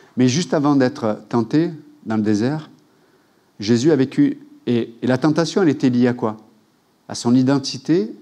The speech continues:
et donc à sa relation vis-à-vis du Père. « Si tu es fils de Dieu. » Sous-entendu, si vraiment le Père t'aime,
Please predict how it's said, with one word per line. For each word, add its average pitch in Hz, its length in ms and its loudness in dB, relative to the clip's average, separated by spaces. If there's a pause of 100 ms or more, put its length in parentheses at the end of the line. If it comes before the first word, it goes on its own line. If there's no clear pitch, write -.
et 110 180 -2
donc 135 180 -2
à 120 60 -4
sa 123 160 -4
relation 120 360 -2
vis-à-vis 110 260 0
du 127 100 -6
Père. « 113 260 -6 (560)
Si 220 480 0
tu 151 380 0
es 208 260 4
fils 190 560 -6
de 165 80 -4
Dieu. » 175 380 -4 (1160)
Sous-entendu, 147 560 2
si - 240 -4
vraiment 170 680 2
le 120 140 0
Père 135 280 -2
t'aime, 180 320 -4